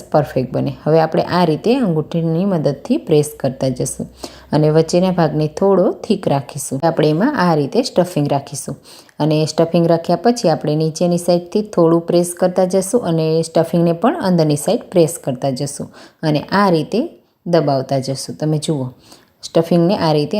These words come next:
અંદરથી સાઈડ પ્રેસ કરતું જવાનું, એટલે બહાર પણ ન નીકળે અને અંદરથી એકદમ સરસ રીતે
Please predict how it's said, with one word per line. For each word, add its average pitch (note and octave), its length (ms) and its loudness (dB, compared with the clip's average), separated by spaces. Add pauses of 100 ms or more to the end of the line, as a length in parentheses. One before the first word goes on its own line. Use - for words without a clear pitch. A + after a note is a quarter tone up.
અંદરથી D#3 500 -2
સાઈડ A3 300 -2
પ્રેસ D#3 200 2 (120)
કરતું C#3 320 -4
જવાનું, C3+ 380 -2
એટલે D3+ 200 -2
બહાર D3+ 400 2 (220)
પણ F3 200 0
ન F3 160 2
નીકળે F3+ 240 2 (140)
અને D#3+ 180 0 (180)
અંદરથી E3 400 0 (100)
એકદમ E3+ 240 -2
સરસ D#3 400 -2
રીતે D3+ 220 0